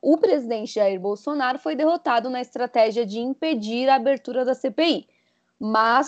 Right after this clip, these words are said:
conseguiu incluir na investigação os repasses de verbas federais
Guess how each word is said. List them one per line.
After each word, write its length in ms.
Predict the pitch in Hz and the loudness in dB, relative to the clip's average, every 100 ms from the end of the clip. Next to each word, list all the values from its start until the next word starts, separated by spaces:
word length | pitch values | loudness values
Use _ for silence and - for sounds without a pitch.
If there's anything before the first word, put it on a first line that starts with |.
| - | -2
conseguiu 600 | - 302 285 285 220 254 | -2 -2 0 -4 -2 0
incluir 480 | 269 277 - 254 226 | 0 0 0 0 0
na 120 | 208 | 0
investigação 880 | 208 202 202 226 277 - 269 285 339 | -2 -2 -2 -2 -2 2 2 2 0
os 160 | - 311 | -4 2
repasses 720 | 330 339 254 233 233 - 233 | 2 4 2 2 0 -6 -8
de 100 | 240 | -6
verbas 500 | 208 202 185 202 202 | -2 -2 -2 -6 -8
federais 760 | - 196 214 202 214 320 320 | -8 -4 0 0 2 0 -2